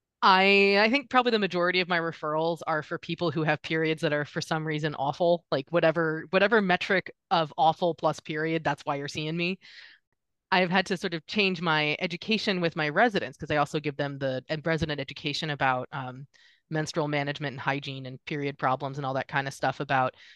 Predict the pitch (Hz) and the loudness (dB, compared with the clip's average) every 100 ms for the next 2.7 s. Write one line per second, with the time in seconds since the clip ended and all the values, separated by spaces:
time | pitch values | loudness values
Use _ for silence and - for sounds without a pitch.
0 | _ 180 180 196 175 165 156 156 151 127 | _ 2 4 4 0 2 2 2 0 0
1 | 139 151 147 170 160 - 151 151 151 - | 0 0 0 -4 -6 -2 0 0 -4 -6
2 | 151 143 131 139 139 143 - | -4 -4 0 2 2 -2 -8